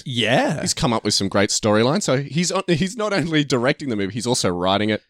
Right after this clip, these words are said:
Speaker 2: He's getting John Williams back to do the soundtrack. I think it could, you know, it could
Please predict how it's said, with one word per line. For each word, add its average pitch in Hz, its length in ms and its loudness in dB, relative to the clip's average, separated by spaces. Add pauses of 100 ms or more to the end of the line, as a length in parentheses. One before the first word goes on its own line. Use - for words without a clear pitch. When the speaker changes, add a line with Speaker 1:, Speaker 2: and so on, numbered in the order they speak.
(120)
Speaker 2:
He's 107 100 -20
getting 131 220 -2
John 120 200 2
Williams 104 280 2
back 101 220 -2
to 92 80 -16
do 98 100 -4
the 90 80 -6
soundtrack. 95 480 -2
I 90 80 -2
think 120 220 -2
it 107 100 -4
could, 104 240 -4
you 113 160 -2
know, 95 80 2
it 92 60 -2
could 107 140 -4